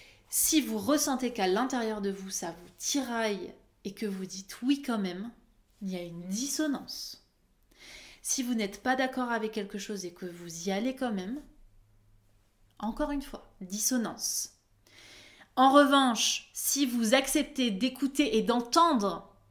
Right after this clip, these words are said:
ce qui se joue à l'intérieur de vous, là où ça circule ou là où ça circule plus, ça va être forcément bénéfique pour aller à l'étape d'après, qui est ce besoin,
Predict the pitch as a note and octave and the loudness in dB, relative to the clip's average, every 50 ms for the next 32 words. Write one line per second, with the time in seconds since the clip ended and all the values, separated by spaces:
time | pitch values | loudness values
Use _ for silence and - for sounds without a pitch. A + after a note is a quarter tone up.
0 | _ _ _ _ _ _ _ _ _ _ _ - - - - - - - C#4 - | _ _ _ _ _ _ _ _ _ _ _ -20 -14 -12 -12 -10 -4 -2 2 2
1 | - C#4 C4 A3 A3 C4 D4 C#4+ A#3 G#3+ G#3+ G#3 G#3 G#3+ G#3 G3+ G3+ G3+ G3 G3 | 4 4 4 4 4 6 6 6 6 6 4 2 2 2 2 2 2 0 0 0
2 | G3+ F#3 F#3+ G3 F#3+ - - - - - - - - - A#3+ C4+ D4 D4+ C#4+ A3+ | -2 -2 -4 -6 -10 -10 -12 -20 -20 -20 -20 -12 -2 2 4 8 8 8 8 8
3 | - - G#3+ A3 - - - - - - C#4+ C#4+ A#3+ G#3 G3 G3+ A#3+ C#4 C#4+ B3 | 4 0 -2 -2 -2 -4 -4 -6 -2 2 2 4 4 4 4 4 4 4 4 2
4 | - A3+ G#3+ - - F#3+ - - F#3+ E3+ - - - - A#3 C#4+ F#4+ G4 G4 - | 0 -2 -4 -4 -6 -6 -8 -10 -14 -14 -14 -10 0 4 6 6 6 6 2 -8
5 | - - - _ _ _ _ _ _ _ _ _ _ _ _ _ _ _ _ _ | -16 -20 -20 _ _ _ _ _ _ _ _ _ _ _ _ _ _ _ _ _
6 | _ - - _ - - B3 A#3 G3+ G#3+ G#3 G3+ - - - C4 C4 - B3 A#3 | _ -20 -20 _ -4 -2 0 2 4 4 2 2 0 -4 -6 -4 0 0 0 0
7 | G3+ F#3+ F#3+ F#3 F#3+ G3 F#3+ - A3+ - - G#3+ F3+ F3+ F3+ F3+ F3+ F3 F#3 G3+ | 2 0 0 0 -2 -2 -4 -6 -8 -4 -6 -2 0 0 0 0 0 2 0 0
8 | G#3 G3+ B3+ A3+ G3 G3 F#3 E3 - - A3+ A#3+ - - - - - - - - | 2 2 0 0 2 0 -2 -2 -4 -6 -6 -6 -6 -6 -10 -18 -20 -20 -20 -20
9 | - _ - - - G#3+ A3+ B3 C4+ - B3+ - - - G#3+ F#3+ F3+ G3+ G#3 G#3 | -20 _ -14 -10 -4 -2 -2 -2 -2 -4 -6 -8 -4 -4 -4 -2 -2 -2 -2 0
10 | G3 G#3 A#3 A#3+ A#3 A3+ A3+ | 0 0 2 2 2 2 0